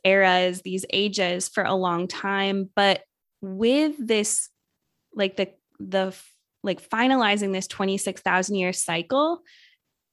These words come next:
sort of like the Mayans talked about, it is like a gold,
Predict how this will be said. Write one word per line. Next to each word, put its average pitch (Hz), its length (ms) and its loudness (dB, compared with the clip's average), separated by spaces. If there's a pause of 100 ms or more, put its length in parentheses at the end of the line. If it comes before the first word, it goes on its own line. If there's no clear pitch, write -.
(600)
sort 277 220 2
of 330 80 2
like 320 160 0
the 254 60 4
Mayans 196 460 4
talked 262 280 -2
about, 294 320 2
it 233 160 0 (100)
is 254 380 0
like 190 440 0
a 190 100 0
gold, 180 420 2